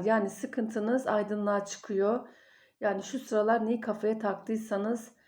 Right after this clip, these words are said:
güzel bir haberler, güzel bir gelişmeler olacak diyor bakın. Bu aşkta da, işte de, yani neyi kafanıza taktıysanız bu konularla alakalı göründü.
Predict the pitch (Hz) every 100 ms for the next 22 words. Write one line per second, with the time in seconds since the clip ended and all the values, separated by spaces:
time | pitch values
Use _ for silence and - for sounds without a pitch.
0 | _ _ 214 202 220 214 214 - 196 185
1 | 185 190 202 226 202 180 208 202 196 208
2 | 190 190 - 190 202 214 202 190 180 220
3 | 220 220 190 165 165 165 160 160 - _
4 | _ - _ _ 254 269 214 214 214 -
5 | 202 170 - 226 - - 202 220 269 285
6 | - _ - 202 180 180 247 262 220 214
7 | 190 180 - _ - 185 185 180 214 214
8 | 202 190 269 233 240 - 240 196 175 165
9 | - 170 160 160 214 254 214 170 151 143
10 | 143